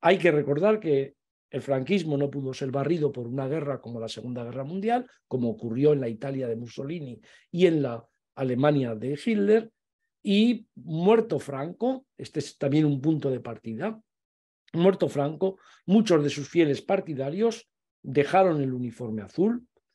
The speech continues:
se pusieron la chaqueta democrática, y puede ser que nadie importante que pretendiera labrarse un futuro político,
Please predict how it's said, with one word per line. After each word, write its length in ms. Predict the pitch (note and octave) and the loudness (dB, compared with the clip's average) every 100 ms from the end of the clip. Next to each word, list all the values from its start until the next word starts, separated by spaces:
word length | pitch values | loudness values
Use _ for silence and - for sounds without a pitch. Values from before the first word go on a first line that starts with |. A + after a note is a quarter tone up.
| _ _ | _ _
se 160 | C#3+ | -2
pusieron 460 | A#2 C#3 G3 F#3 D#3 | 0 4 6 6 6
la 120 | C3+ | 0
chaqueta 580 | - A#2 C#3+ - A2+ G#2 _ _ _ _ | -2 -6 -8 -6 -10 -12 _ _ _ _
democrática, 960 | D3 E3+ C#3+ - A#2+ A2+ C#3 F#2+ G#2 _ _ _ _ _ _ _ _ _ _ _ _ _ _ - | 2 2 2 -4 -10 -10 -10 -10 -12 _ _ _ _ _ _ _ _ _ _ _ _ _ _ -4
y 100 | D#3 | -4
puede 280 | - A3+ B3 | 4 6 6
ser 320 | - A3 C4 _ _ | 2 -2 -2 _ _
que 100 | D#3 | 2
nadie 400 | G3 F#3+ C#3+ - - | 4 4 0 -4 4
importante 640 | C4 G#3 E3 E3 C#3 C#3+ | 4 6 2 -2 -2 -4
que 200 | D3+ - _ | -4 -6 _
pretendiera 720 | E3 E3 E3 D#3+ G3+ G#3+ E3 | 2 4 2 2 6 6 6
labrarse 460 | D3 E3 G3 - | 0 0 -2 -4
un 80 | D3+ | -8
futuro 360 | C3 C#3 F3+ D3+ | -8 -4 -2 -2
político, 600 | C3 A2 - - A#3 | -4 -8 -8 -4 -6